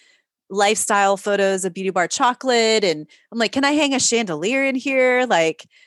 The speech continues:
can I paint the walls pink?" Um, but I really have it really, like,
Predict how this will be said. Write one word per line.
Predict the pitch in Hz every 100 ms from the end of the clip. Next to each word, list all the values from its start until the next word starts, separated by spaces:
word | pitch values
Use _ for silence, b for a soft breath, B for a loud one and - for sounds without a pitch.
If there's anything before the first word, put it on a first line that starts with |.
| b _ -
can | 208
I | 208
paint | 214 247
the | 247
walls | 226 220 214 -
pink?" | 190 240 240 -
Um, | 196 156 131
but | 165 185
I | 196 196
really | 190 208 214
have | 190 185
it | 180
really, | 175 175 - -
like, | 175